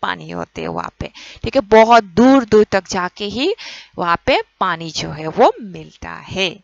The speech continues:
और वहाँ पे किस तरह का एनिमल्स रहते हैं? वहाँ पे कैमल्स रहते हैं, फिर उसके बाद रेटल स्नेक्स रहते हैं, फिर उसके बाद ग्राउंड स्क्वायरल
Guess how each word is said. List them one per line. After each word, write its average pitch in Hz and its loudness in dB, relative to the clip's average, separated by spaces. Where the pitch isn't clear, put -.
और 156 2
वहाँ 180 -2
पे 285 0
किस - -6
तरह 302 2
का 285 0
एनिमल्स 208 -4
रहते 180 -6
हैं? 262 -2
वहाँ 180 -2
पे 156 -8
कैमल्स 226 -4
रहते 247 -4
हैं, 254 -4
फिर 180 -4
उसके 180 -8
बाद 170 -4
रेटल 240 -4
स्नेक्स 247 -8
रहते 233 -6
हैं, 220 -2
फिर 262 -2
उसके 311 -6
बाद 190 -6
ग्राउंड 180 -4
स्क्वायरल 165 -4